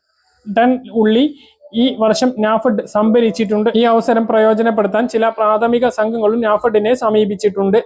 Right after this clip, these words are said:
റേഷൻ കാർഡ് ബി പി എൽ ആക്കി മാറ്റുന്നതിന് നീല, വെള്ള റേഷൻ കാർഡ് ഉള്ളവർക്ക് അടുത്ത മാസം ഇരുപതാം തീയതി വരെ അപേക്ഷ സമർപ്പിക്കാവുന്നതാണ്. ഒഴിവാക്കൽ മാനദണ്ഡങ്ങളിൽ ഉൾപ്പെടാത്ത മുൻഗണനേതര റേഷൻ കാർഡുകൾക്ക് മുൻഗണനാ വിഭാഗത്തിലേക്ക് മാറ്റാൻ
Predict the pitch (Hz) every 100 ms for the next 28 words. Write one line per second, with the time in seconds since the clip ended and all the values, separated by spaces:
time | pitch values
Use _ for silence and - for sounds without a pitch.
0 | - _ _ - 220 226 254 226 208 233
1 | 226 220 214 269 254 240 233 247 220 220
2 | 247 240 208 214 233 220 226 247 240 233
3 | 247 226 226 254 247 240 240 226 208 190
4 | 247 277 _ _ _ _ _ _ _ -
5 | 214 254 247 - 226 226 247 262 262 254
6 | 240 214 208 247 202 208 240 - - 220
7 | 220 202 220 226 220 220 208 202 214 -
8 | _ _ _ - 220 226 226 220 220 -
9 | 208 214 233 214 214 214 214 233 220 214
10 | 226 220 196 220 240 - 220 226 240 240
11 | 233 214 208 233 220 214 220 254 240 233
12 | 220 214 196 196 220 220 233 247 247 208
13 | 214 233 240 247 240 240 233 214 202 208